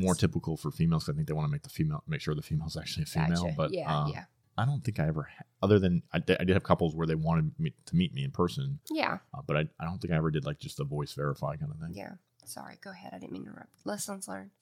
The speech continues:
Speaker 1: Uh, no, and that's, I, I think having a clear understanding of, of rules, limits, boundaries. Um, I think, you know, understanding what situation, you, you know, if there's kids and dogs and you're sneaking through the back fire escape
Speaker 2: Yeah,
Speaker 1: and, you know,
Speaker 2: yeah.
Speaker 1: like, really what, you know,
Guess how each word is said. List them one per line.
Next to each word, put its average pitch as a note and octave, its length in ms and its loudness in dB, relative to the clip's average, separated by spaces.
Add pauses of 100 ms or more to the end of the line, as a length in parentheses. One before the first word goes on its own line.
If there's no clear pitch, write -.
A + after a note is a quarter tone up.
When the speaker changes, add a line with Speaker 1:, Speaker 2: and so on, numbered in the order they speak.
(120)
Speaker 1:
Uh, F#2 320 6 (100)
no, C3 220 8
and F2+ 100 6
that's, - 460 0 (200)
I, E2+ 200 -2
I F2 60 -2
think F2+ 180 2
having E2+ 220 4
a D#2 60 2
clear E2+ 280 2
understanding D#2+ 420 0
of, D2+ 160 -6 (120)
of E2 180 -4
rules, E2 320 -2
limits, D#2+ 260 0
boundaries. D#2 760 -4 (200)
Um, D2+ 360 -2 (160)
I E2 120 -4
think, G2 460 0 (120)
you F2 80 -4
know, D2 300 -2 (1400)
understanding E2 560 2
what E2 180 0 (200)
situation, D#2+ 680 0
you, D#2+ 120 2
you E2+ 120 2
know, D#2 60 4
if C#2+ 60 -6
there's D#2+ 180 -2
kids F2 280 0
and E2 140 2
dogs D#2+ 440 2
and D2+ 120 -2
you're D2 100 -4
sneaking F2 360 0
through F2 160 0
the D#2 100 -2
back F2 280 -2
fire E2 260 6
escape F#2 200 -4
Speaker 2:
Yeah, E2+ 380 4
Speaker 1:
and, D#2+ 180 0
you G2 100 2
know, F2+ 120 6
Speaker 2:
yeah. D#2+ 60 4
Speaker 1:
like, D#2+ 200 0
really F2+ 300 6
what, D#2+ 340 4
you F2 100 0
know, D#2+ 160 4